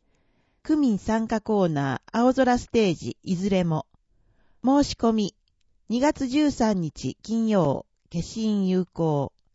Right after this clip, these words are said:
までに、区ホームページ、またははがきに、一、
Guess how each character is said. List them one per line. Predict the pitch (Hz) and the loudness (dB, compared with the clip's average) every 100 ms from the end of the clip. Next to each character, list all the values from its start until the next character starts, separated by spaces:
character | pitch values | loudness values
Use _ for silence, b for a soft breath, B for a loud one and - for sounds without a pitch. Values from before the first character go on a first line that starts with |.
| _ _ _ 220 | _ _ _ -4
ま | 220 | 0
で | 190 160 | 2 0
に、 | 135 - _ _ _ _ _ - | -2 -10 _ _ _ _ _ -4
区 | 294 277 - | -2 -2 -6
ホ | 214 277 | 0 2
ー | |
ム | 269 269 | 2 0
ペ | 269 226 | 2 2
ー | |
ジ、 | 185 131 - _ - | 0 -6 -10 _ -6
ま | 202 | -4
た | 269 254 | 2 2
は | 160 | 2
は | 139 180 | -2 -4
が | 202 214 | -2 -2
き | - 196 | -2 -4
に、 | 175 - _ _ _ _ _ _ - | -2 -6 _ _ _ _ _ _ -10
一、 | 208 - 226 | -10 -6 -6